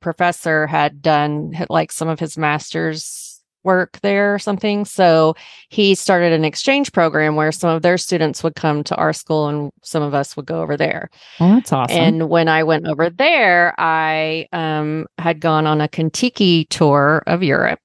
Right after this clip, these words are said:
Speaker 1: before school started because, um, I wanted to see other countries while I was in the neighborhood.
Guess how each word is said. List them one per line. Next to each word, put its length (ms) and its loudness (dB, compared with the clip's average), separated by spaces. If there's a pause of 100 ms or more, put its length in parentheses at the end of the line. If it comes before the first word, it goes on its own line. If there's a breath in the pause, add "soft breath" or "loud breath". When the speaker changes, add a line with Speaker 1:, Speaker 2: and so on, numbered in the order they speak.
(160)
Speaker 1:
before 380 -2
school 300 -2
started 680 0
because, 720 0 (240)
um, 580 0
I 100 0
wanted 320 0
to 80 -4
see 580 -2 (720)
other 220 4
countries 640 0
while 200 2
I 80 4
was 140 0
in 100 0
the 60 2
neighborhood. 800 0